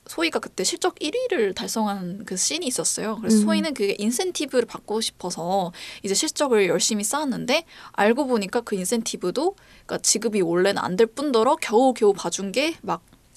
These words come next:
Speaker 1: 한두 달 뒤에 지급이 된다는 내용이었어요. 그래서 "왜 한두 달 뒤에 지급하는데요?" 라고 했더니 "그만둘까 봐." 그러니까 그만둘까 봐 한두 달 뒤에 지급을 하고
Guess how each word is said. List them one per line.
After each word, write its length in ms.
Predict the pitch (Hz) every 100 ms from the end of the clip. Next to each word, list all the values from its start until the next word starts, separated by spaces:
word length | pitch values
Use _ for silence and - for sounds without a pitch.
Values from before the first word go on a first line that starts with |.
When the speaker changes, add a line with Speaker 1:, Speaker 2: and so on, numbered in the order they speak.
| -
Speaker 1:
한두 360 | - 330 339 339
달 300 | 247 202 - - _ _ _
뒤에 380 | - - 240 254
지급이 400 | 208 208 196 190
된다는 460 | 190 175 185 214 180
내용이었어요. 560 | 156 156 175 - 185 175
그래서 220 | 208 -
"왜 180 | 208 254
한두 240 | 320 320 302
달 140 | 254
뒤에 260 | 226 202 196
지급하는데요?" 840 | - 185 180 - 180 170 240 311
라고 180 | 214 175
했더니 360 | - 190 247 - - - - -
"그만둘까 500 | - 226 - 190 185
봐." 220 | - - - _ _ _ -
그러니까 120 | - 196 -
그만둘까 1080 | 220 214 202 - - - - - 202 294
봐 220 | 226 277 320 - -
한두 260 | - 320 320
달 140 | 285
뒤에 180 | 220 202
지급을 420 | - - 196 190
하고 300 | 214 208 285